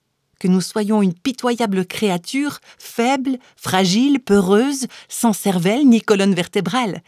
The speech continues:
C'est quelquefois un peu l'image caricaturale qu'on se fait d'une personne douce, une pauvre petite chose incapable de penser par elle-même, qui n'a jamais d'opinion, qui est rongée par une mauvaise opinion d'elle-même,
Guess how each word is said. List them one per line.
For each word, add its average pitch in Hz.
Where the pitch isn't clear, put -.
C'est -
quelquefois 196
un 190
peu 165
l'image 165
caricaturale 170
qu'on 156
se -
fait 190
d'une 180
personne 170
douce, 240
une 233
pauvre 285
petite 269
chose 240
incapable 214
de 185
penser 208
par 208
elle-même, 208
qui 180
n'a 165
jamais 202
d'opinion, 262
qui -
est 175
rongée 226
par 214
une 196
mauvaise 214
opinion 220
d'elle-même, 214